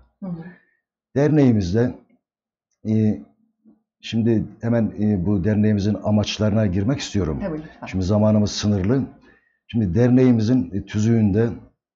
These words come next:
Speaker 2: e, Türk kültürü, evrel-, evrensel değerlerle ilgili araştırma yapan düşünce, sanat, e, bilim,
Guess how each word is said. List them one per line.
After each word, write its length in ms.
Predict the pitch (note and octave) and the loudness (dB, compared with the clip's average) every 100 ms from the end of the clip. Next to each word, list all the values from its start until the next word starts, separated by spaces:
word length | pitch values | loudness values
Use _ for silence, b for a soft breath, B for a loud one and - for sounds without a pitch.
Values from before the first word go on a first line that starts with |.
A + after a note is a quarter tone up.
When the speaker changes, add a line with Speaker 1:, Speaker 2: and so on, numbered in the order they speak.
| _ _ _ | _ _ _
Speaker 2:
e, 180 | G#2 G2+ | -6 -6
Türk 260 | - G2 - | -4 -6 -2
kültürü, 540 | G#2+ F2 F#2 G#2+ E2+ - | -4 -2 -2 0 -2 -4
evrel-, 460 | G2+ G#2 G#2 G#2+ F#2+ - | -4 -2 0 0 -2 -6
evrensel 680 | G#2 G#2+ G#2+ - G#2+ F#2+ D2+ | -4 -2 -2 0 0 0 0
değerlerle 1400 | G#2 G#2+ F#2+ A2 F2+ - - _ _ _ _ - G2 G2+ | -2 0 0 0 -2 -8 -18 _ _ _ _ -6 -2 0
ilgili 440 | G#2+ G#2 F#2+ G2+ G#2 | 0 0 2 0 0
araştırma 540 | G#2 G#2 - - G2+ | -2 -4 -4 -4 -2
yapan 400 | G2+ F#2+ F#2+ F2+ | -2 -2 -4 -2
düşünce, 460 | F2+ - G2 F#2+ F#2+ | -6 -4 -4 -2 -4
sanat, 640 | - F2+ F2+ E2+ - - _ _ _ _ _ _ _ | -4 -4 -2 -4 -8 -20 _ _ _ _ _ _ _
e, 320 | F#2 G2 G2 D#2 - - | -4 -2 -2 -4 -8 -14
bilim, 680 | C2 C2+ F2 G2+ G#2+ G2+ | -12 -6 -2 0 0 -2